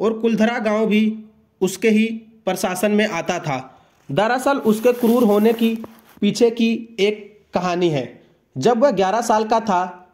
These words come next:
तब उसी के सामने उसके पिता की गर्दन काट दी गई थी किसी राजद्रोह के आरोप में। उसके पिता भी जैसलमेर के सोनार में दीवान थे। उसी घटना ने सालम सिंह को इतना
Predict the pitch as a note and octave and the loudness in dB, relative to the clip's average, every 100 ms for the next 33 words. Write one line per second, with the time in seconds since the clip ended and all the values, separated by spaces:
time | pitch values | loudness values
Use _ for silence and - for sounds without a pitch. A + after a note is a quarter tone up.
0 | _ G#3+ G#3 G#3 G#3 B3+ A3+ A#3 A3+ G3 | _ 0 2 0 0 0 2 0 2 -2
1 | G3+ G#3 G#3+ G3+ - A#3 A#3 G#3 G3+ G#3 | 0 0 0 -4 0 0 0 0 0 -2
2 | G#3 - _ A3 F3+ G3 F3 A3+ A3 - | -8 -20 _ -2 2 2 2 0 -2 -10
3 | - _ F#3+ G3 F3+ F#3+ F3 F#3 F3+ F3 | -20 _ -2 -2 0 0 4 2 2 0
4 | D3 - - _ - G3+ A#3+ A3 G#3 F3 | 0 -4 -16 _ -2 0 2 2 0 0
5 | G3+ A3 A3 G#3 F#3 F3+ F3 F3 D3+ A#2+ | 2 2 0 0 0 0 0 0 -2 -2
6 | - _ _ _ _ _ _ _ _ G3 | -12 _ _ _ _ _ _ _ _ -6
7 | - C4 C4 B3 A#3+ A3+ A#3+ - - - | 0 0 2 0 0 -2 -4 -8 -18 -14
8 | C#3 F3 G3+ A#3+ A#3 A3+ A3+ A3 A3 A3 | -2 -2 2 2 4 2 2 0 0 -2
9 | - - - G3 G3 G3+ G#3+ G#3+ G#3+ A3 | -14 -20 -2 2 2 2 0 2 0 0
10 | - C#3+ D#3 F3+ F#3 F3+ D#3+ C#3 - - | -6 -2 0 2 0 0 0 -2 -4 -16
11 | _ _ _ _ G#3+ G#3+ C4 G#3 G#3 A#3 | _ _ _ _ 0 2 2 2 2 0
12 | A#3 A#3 A#3 F#3+ G#3+ G#3+ A3+ A3 G#3 G#3 | 2 2 0 0 -2 0 0 2 2 2
13 | G3 G3 G#3+ A3 | -2 2 2 2